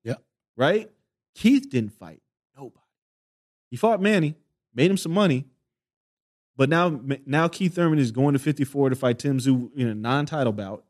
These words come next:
Speaker 2: in a fight that a lot of people are like, "Yeah, we're just using his name to build up Tim Tszyu."
Speaker 1: That's it.
Speaker 2: But this was a guy who's supposed to be the guy. Tank could find himself in a similar situation. Like, you ain't gonna fight nobody. Eh,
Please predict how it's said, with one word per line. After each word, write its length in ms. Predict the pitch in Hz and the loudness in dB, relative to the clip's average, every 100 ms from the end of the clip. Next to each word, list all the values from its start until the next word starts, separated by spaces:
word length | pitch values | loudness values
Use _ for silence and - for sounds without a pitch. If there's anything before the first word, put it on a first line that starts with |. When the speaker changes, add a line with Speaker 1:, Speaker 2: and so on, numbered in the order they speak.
| - | -2
Speaker 2:
in 100 | 127 | -2
a 60 | |
fight 260 | - 139 131 | 2 0 2
that 100 | 123 | 2
a 40 | |
lot 180 | 113 131 | 2 2
of 60 | 135 | 2
people 200 | 135 131 | 0 2
are 40 | |
like, 260 | 123 113 104 _ _ _ - | 4 2 0 _ _ _ -4
"Yeah, 140 | 120 | 0
we're 140 | 120 131 | 2 0
just 160 | 120 | 0
using 240 | 123 113 113 | 0 0 -2
his 120 | 104 | -6
name 280 | 110 107 101 | -6 -6 -8
to 180 | 101 98 _ | -12 -16 _
build 180 | 110 104 | -8 -8
up 120 | 98 | -10
Tim 200 | - 110 | -12 -14
Tszyu." 220 | 95 101 82 _ _ - | -12 -18 -20 _ _ -18
Speaker 1:
That's 160 | 104 123 | -8 -6
it. 180 | 175 _ _ _ - | -8 _ _ _ -2
Speaker 2:
But 80 | |
this 180 | 165 190 | -2 0
was 140 | 196 165 | -4 -8
a 20 | |
guy 160 | 170 | -4
who's 100 | 175 | -4
supposed 200 | 170 185 170 | -2 -4 -4
to 60 | |
be 60 | 175 | -6
the 40 | |
guy. 260 | 185 208 117 - _ _ _ | -2 0 -2 -6 _ _ _
Tank 240 | - 202 233 | 0 2 2
could 120 | 202 | 2
find 200 | 208 190 | 2 2
himself 300 | 175 185 160 | 2 2 4
in 60 | 143 | 2
a 40 | |
similar 320 | 127 202 208 | 2 2 2
situation. 480 | 196 190 214 226 190 | 2 -2 0 2 4
Like, 120 | 135 135 | 2 4
you 140 | 269 | 2
ain't 100 | 277 | 4
gonna 100 | 208 | 2
fight 240 | 277 311 | 2 0
nobody. 380 | 302 233 208 208 - | 2 4 4 2 4
Eh, 180 | 156 | 4